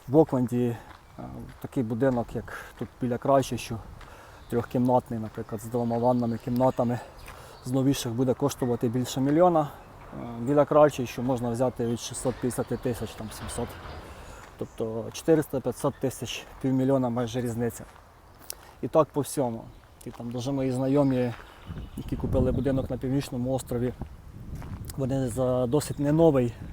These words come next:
там, може, п'ятнадцятирічний, такий самий десь там, навіть не в Окленді, віддали ту саму суму, що тут віддають майже за новий будинок біля Крайчища. Тобто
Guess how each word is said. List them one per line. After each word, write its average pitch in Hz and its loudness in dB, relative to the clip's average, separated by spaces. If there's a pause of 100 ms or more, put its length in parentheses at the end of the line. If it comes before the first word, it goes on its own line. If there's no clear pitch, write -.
(140)
там, 117 -4
може, 117 -6 (1120)
п'ятнадцятирічний, 135 0 (1080)
такий - -6
самий 131 4
десь 117 -4
там, 127 -4 (100)
навіть 120 -2
не 123 0
в 123 2
Окленді, 120 0
віддали 135 0
ту 123 -6
саму 123 -2
суму, 127 0
що - -6
тут 123 -6
віддають 120 -2
майже 117 0
за 120 -2
новий 120 0
будинок 113 -2 (180)
біля 113 -4
Крайчища. 113 -4 (1600)
Тобто 117 -6